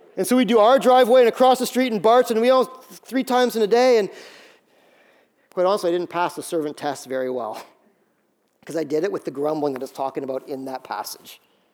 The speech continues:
And even God still uses that for opportunities to share Christ with those around us. Serving. Serving, it's so simple, but you know what? Grabbing a hold of this will change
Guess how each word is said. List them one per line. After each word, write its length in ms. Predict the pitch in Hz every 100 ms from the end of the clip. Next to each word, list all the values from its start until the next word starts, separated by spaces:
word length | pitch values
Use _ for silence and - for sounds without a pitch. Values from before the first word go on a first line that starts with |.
| _ _ _ _ _ _ _ _ _ - _ - _ _ _ _ _ _ _ _ _ _
And 100 | 160
even 220 | 160 175
God 160 | 165 156
still 180 | - 156
uses 340 | 160 135 123
that 280 | 147 143 147
for 120 | 139
opportunities 500 | 127 139 - 147 127
to 60 | 123
share 220 | - 127
Christ 340 | - 135 135
with 100 | -
those 120 | 123 113
around 300 | 113 117 -
us. 260 | - - - _ _ _ _ _ _ _ _ _ _ _ _ _ _ _ _ _ _ _ _ _ _ _
Serving. 480 | - - 208 165 131 _ _ _ _ _ _ _ _ _ _ _ _
Serving, 420 | - 190 220 160
it's 100 | 139
so 100 | 170
simple, 320 | - 208 160
but 80 | 135
you 60 | 165
know 80 | 175
what? 220 | 185 - _ _ _ _ _ _ _ _
Grabbing 280 | 151 160
a 40 | 151
hold 220 | 143 160
of 80 | 180
this 220 | 214 -
will 80 | -
change 640 | - 160 165 190 202 -